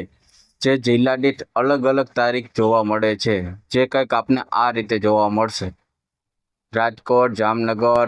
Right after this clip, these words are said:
દેવભૂમિ દ્વારકા, મોરબી, સુરેન્દ્રનગર, કચ્છ, સુરત,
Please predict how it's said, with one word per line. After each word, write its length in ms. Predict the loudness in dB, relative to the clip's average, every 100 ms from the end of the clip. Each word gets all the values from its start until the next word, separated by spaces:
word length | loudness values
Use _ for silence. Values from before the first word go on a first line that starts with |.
| 2
દેવભૂમિ 520 | 0 2 2 2 2
દ્વારકા, 720 | 2 2 0 -2 0 2 2 0
મોરબી, 560 | 0 0 0 2 2
સુરેન્દ્રનગર, 920 | 2 0 0 0 0 0 -2 0 0 0 -2 0
કચ્છ, 460 | 2 4 0 -4 -12 -14 -16
સુરત, 640 | -4 2 4 4 2